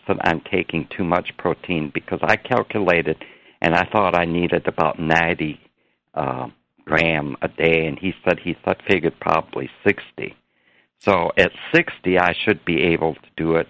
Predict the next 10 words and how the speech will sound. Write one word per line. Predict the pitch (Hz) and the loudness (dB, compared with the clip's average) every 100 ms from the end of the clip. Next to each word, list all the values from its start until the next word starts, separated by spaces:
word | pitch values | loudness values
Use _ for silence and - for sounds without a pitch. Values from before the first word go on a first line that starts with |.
| - | -6
with, | 82 80 - - - | -2 -2 -4 -10 -2
uh, | 69 69 67 57 - - - | 0 0 -4 -10 -20 -20 -2
strictly | 110 - - 82 | -2 0 -2 -2
with | 76 76 - | -4 -8 -8
the | 78 73 - _ _ _ - | -8 -8 -12 _ _ _ -6
plant-based | - 87 80 - 76 78 73 - _ _ _ | 0 0 0 -2 0 2 0 -10 _ _ _
through, | 87 82 76 - - | -4 -4 -4 -10 -8
because | - 80 | -2 2
I | 85 | 0
do | 78 92 | 0 -2